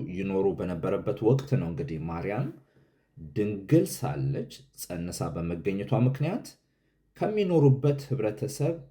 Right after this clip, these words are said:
እንዲሁም ከሚተዳደሩበት ህግ የተነሳ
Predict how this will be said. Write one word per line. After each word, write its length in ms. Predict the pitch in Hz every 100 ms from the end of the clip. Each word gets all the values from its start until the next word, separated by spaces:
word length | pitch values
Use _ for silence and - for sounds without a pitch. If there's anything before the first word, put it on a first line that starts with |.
| _ -
እንዲሁም 500 | 107 113 120 147 170 139 - -
ከሚተዳደሩበት 1200 | 127 120 127 135 123 120 143 120 113 101 - -
ህግ 300 | 151 151 131
የተነሳ 600 | 98 98 87 - 127